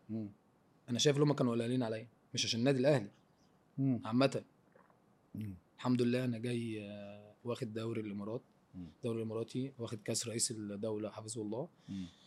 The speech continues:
Speaker 2: واخد أحسن لعيب في الدوري الإماراتي.
Speaker 1: مم.
Speaker 2: آه، لعب فاينل كأس العالم للأندية، واصل فاينل كأس العالم للأندية وخسرته قدام ريال مدريد.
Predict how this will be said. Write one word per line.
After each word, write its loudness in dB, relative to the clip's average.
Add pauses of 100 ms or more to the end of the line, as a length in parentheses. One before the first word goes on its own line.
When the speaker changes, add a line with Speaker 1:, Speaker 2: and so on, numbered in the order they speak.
(500)
Speaker 2:
واخد 0
أحسن 4
لعيب 4
في -2
الدوري 4
الإماراتي. 2 (140)
Speaker 1:
مم. -6 (800)
Speaker 2:
آه، -6 (140)
لعب 4
فاينل -2
كأس 6
العالم 8
للأندية، 4
واصل 4
فاينل 2
كأس 2
العالم 2
للأندية 0
وخسرته 0
قدام 0
ريال 4
مدريد. -2